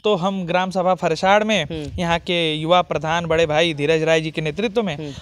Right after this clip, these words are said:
Speaker 1: और देखिए, अ, भगवान का मंदिर है just बगल में,
Speaker 2: हम्म, दिखा दीजिए सर, उधर
Speaker 1: तो
Speaker 2: दिखा दीजिए।
Speaker 1: मंदिर के
Speaker 2: उधर दिखा दीजिए।
Speaker 1: just, अ, सटे हुए
Speaker 2: हाँ।
Speaker 1: इस आम के पौध का जो पौधारोपण किया गया है,
Speaker 2: हम्म।
Speaker 1: तो ये हमारी हर रविवार कोशिश होगी
Speaker 2: हम्म।
Speaker 1: कि किसी के दरवाजे पे, किसी मंदिर के प्रांगण पे,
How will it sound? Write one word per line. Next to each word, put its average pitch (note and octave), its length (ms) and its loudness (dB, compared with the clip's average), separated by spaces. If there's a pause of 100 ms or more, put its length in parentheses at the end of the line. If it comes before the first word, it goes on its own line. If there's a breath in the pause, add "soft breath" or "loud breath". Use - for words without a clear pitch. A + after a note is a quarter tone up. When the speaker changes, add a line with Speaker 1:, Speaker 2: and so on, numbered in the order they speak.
(120)
Speaker 1:
और A#3 120 4
देखिए, A#3+ 420 2
अ, - 40 -10 (680)
भगवान F#3 460 0
का G3 160 -2
मंदिर G#3+ 320 2
है C4 120 6
just G#3+ 200 -4
बगल G#3 260 2
में, E3 120 -4
Speaker 2:
हम्म, C#3+ 360 -12
दिखा G#3 200 -4
दीजिए F3+ 200 -4
सर, G3+ 120 -12
उधर F3 240 -12
Speaker 1:
तो A3+ 440 6
Speaker 2:
दिखा - 180 -10
दीजिए। F#3 140 -6
Speaker 1:
मंदिर A3 260 4
के A3 160 2
Speaker 2:
उधर G#3 160 0
दिखा C#3+ 220 -8
दीजिए। F3+ 260 2
Speaker 1:
just, - 140 -6
अ, F3 460 2
सटे G#3 300 4
हुए G3 260 4
Speaker 2:
हाँ। C#3+ 400 -12
Speaker 1:
इस F3 140 -8
आम F3 240 0
के F#3 580 -2 (680)
पौध D#3+ 260 2
का F3 180 -4 (140)
जो D#3+ 80 -4
पौधारोपण D#3+ 680 0
किया G3+ 200 6
गया C#3+ 220 0
है, E3 120 -6
Speaker 2:
हम्म। C#3+ 120 -10 (320 loud breath)
Speaker 1:
तो C4 80 4
ये D4+ 140 4
हमारी D4 400 2
हर C4 140 2
रविवार G3+ 380 4
कोशिश F3 400 -4
होगी E3+ 180 -2
Speaker 2:
हम्म। G3 80 -6
Speaker 1:
कि F#3 100 -4
किसी F3 280 -4
के F3+ 120 -2
दरवाजे G3 440 0
पे, E3 180 -6
किसी E3+ 240 -8
मंदिर E3+ 300 -4
के F3+ 120 -4
प्रांगण E3+ 460 -2
पे, G#3+ 180 -6